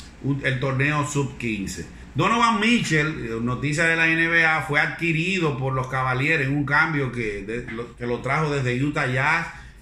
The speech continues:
Utah Jazz entonces recibe de Cleveland una cantidad importante de talento, pero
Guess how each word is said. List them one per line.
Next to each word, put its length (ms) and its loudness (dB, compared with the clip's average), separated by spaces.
Utah 400 -2
Jazz 240 2
entonces 480 -2
recibe 920 -2
de 220 -4
Cleveland 600 0
una 280 -2
cantidad 480 -2
importante 560 -2
de 140 -2
talento, 520 -2
pero 300 -2